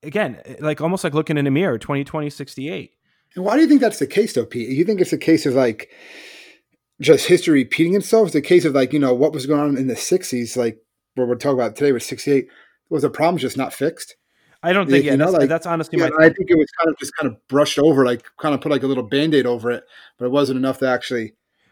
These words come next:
Speaker 1: Well, think about it.
Speaker 2: fix it.
Speaker 1: Yeah, by, by two thousand, right?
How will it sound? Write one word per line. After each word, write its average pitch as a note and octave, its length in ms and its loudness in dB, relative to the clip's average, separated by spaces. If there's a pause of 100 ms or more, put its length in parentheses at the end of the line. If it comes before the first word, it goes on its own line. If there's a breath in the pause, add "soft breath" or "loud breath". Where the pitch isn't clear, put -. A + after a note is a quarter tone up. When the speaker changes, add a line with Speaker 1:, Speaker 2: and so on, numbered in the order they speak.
(120)
Speaker 1:
Well, F#3 80 -8
think A#3 120 -4
about D3+ 120 0
it. - 20 -4
Speaker 2:
fix F#3 240 -2
it. - 300 -10
Speaker 1:
Yeah, A3 160 0
by, E3 220 2
by F3 160 -2
two A3+ 200 -8
thousand, E3 480 0
right? C#3+ 320 -4